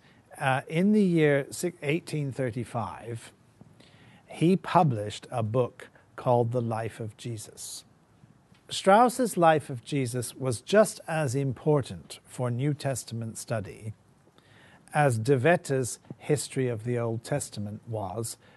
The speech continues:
for Old Testament study. Because Strauss, unlike those who went before him, you know, like Reimarus and what have you, weren't just, wasn't just criticizing.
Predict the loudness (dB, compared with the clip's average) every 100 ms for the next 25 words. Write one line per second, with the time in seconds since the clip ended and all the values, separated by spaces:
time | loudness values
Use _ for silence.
0 | -20 -6 -2 -2 0 4 4 4 -2 -8
1 | -8 -8 -6 -10 -10 -14 -16 -10 -8 -8
2 | -14 -20 _ _ _ _ _ _ _ -20
3 | -20 -20 -20 -20 _ _ -2 2 6 4
4 | 2 -6 -12 2 6 6 4 0 -8 -16
5 | _ _ 0 4 4 6 8 8 6 0
6 | -6 0 2 0 -2 -2 -2 -4 -6 -10
7 | -8 -4 -4 -4 -10 -20 -20 _ _ _
8 | -12 -8 -6 -4 -6 -8 -10 -8 -8 -8
9 | -10 -12 -12 -14 -18 -20 -20 -20 -20 _
10 | _ _ _ -20 -20 -20 -20 -20 _ _
11 | _ _ -2 4 4 4 -2 2 2 2
12 | -6 -16 _ _ 2 4 4 2 -4 -6
13 | -6 -12 -6 -4 -4 -6 -8 -8 -12 -18